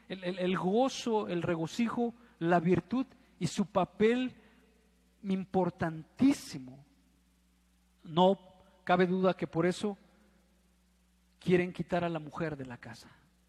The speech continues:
que vaya a trabajar. No por eso están diciendo, "Bueno, los hijos pueden educarlos cualquier persona, una niñera, los pueden educar allá en la guardería".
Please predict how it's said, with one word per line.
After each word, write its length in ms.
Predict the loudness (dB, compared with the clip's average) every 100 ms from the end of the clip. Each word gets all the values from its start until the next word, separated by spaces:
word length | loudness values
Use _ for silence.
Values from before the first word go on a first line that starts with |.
| _ _ _
que 120 | -12 -6
vaya 200 | -6 -6
a 40 |
trabajar. 460 | -8 -10 -10 -14 -16 _ _ _ _ _ _ _ _ _ _ _ _ _ -6
No 100 | -2
por 180 | 2 2
eso 340 | 4 2 0
están 220 | -2 -2
diciendo, 420 | -2 -4 -2 0
"Bueno, 260 | 0 0 -2 -8 -2
los 160 | 0 2
hijos 220 | 0 0
pueden 240 | 2 4
educarlos 440 | 4 2 2 2 0
cualquier 320 | -4 -2 -2
persona, 640 | -2 0 0 0 0 -2 -6 -12
una 160 | -2 -2
niñera, 680 | -2 -4 -2 0 2 0 0
los 200 | -2 -2
pueden 180 | -4 -4
educar 320 | -4 -2 0
allá 320 | 0 0 -2
en 60 | -2
la 60 |
guardería". 580 | 0 0 0 0 0 -2